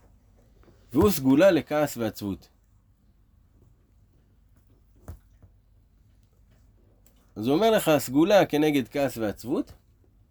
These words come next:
זה להתפלל השם יתברך שאתה תחשוף לארץ ישראל.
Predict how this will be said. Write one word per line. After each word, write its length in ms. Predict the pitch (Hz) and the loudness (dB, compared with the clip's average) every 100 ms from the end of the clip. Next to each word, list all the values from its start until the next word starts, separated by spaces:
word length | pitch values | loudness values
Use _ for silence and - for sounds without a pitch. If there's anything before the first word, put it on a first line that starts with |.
| _ _ | _ _
זה 140 | 110 | -2
להתפלל 500 | 123 127 - 135 196 | 0 -2 -4 -4 -2
השם 260 | 180 180 175 | -2 -2 -2
יתברך 480 | 147 123 127 143 - | -2 -2 -2 -2 -4
שאתה 280 | 127 117 120 | -6 -8 -10
תחשוף 480 | 110 - 170 156 | -12 -8 -8 -6
לארץ 320 | 127 131 123 120 | -6 -6 -6 -10
ישראל. 380 | - 104 92 | -8 -6 -6